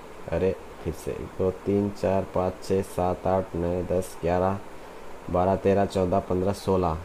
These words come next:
ठीक है, सोलह लोग हैं अभी। Black Beard भाई और मेरा एक आईडी है watching पे, तो वो दोनों छोड़ के सोलह लोग ही online है, ठीक है?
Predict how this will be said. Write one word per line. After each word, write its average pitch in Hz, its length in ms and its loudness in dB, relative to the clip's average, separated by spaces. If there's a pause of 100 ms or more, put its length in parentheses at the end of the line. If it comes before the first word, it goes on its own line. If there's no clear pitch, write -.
(100)
ठीक 110 200 6
है, 98 100 6
सोलह 117 440 6
लोग 113 260 8
हैं 143 300 2 (100)
अभी। 101 380 4
Black 95 360 4
Beard 107 220 6
भाई 104 340 4 (120)
और 92 180 4
मेरा 90 360 2
एक 90 200 0
आईडी 87 280 4
है 92 100 6
watching 87 380 2
पे, 101 160 0
तो 90 500 4
वो 85 160 0
दोनों 87 400 2 (880)
छोड़ 92 200 2
के 123 220 6
सोलह 95 340 2
लोग 98 200 6
ही 104 60 8
online 92 460 6
है, 80 100 0
ठीक 113 240 2
है? 110 260 4